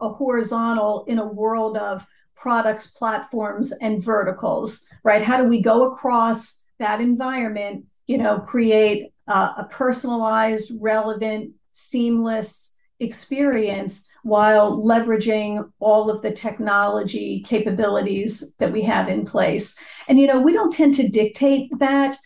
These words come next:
Mark. Like, we don't tend to recommend product, um, or bring in strategic technology. Our clients share those plans with us,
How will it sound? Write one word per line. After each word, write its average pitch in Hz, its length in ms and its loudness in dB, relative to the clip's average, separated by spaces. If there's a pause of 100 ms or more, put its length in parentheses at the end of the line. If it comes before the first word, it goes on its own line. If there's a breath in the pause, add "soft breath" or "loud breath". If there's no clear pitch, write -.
(160)
Mark. 254 260 0
Like, 220 140 -2
we 262 120 -2
don't 277 340 0
tend 233 260 -4
to 214 120 -6
recommend 214 720 -6
product, 220 640 -2 (300 soft breath)
um, 214 240 -2
or 214 240 0
bring 220 320 0
in 220 200 -4
strategic 214 640 -4
technology. 233 920 0 (180 loud breath)
Our 233 180 0
clients 226 680 -2
share 214 360 -2
those 214 320 0
plans 220 500 -4
with 254 180 -2
us, 277 400 -2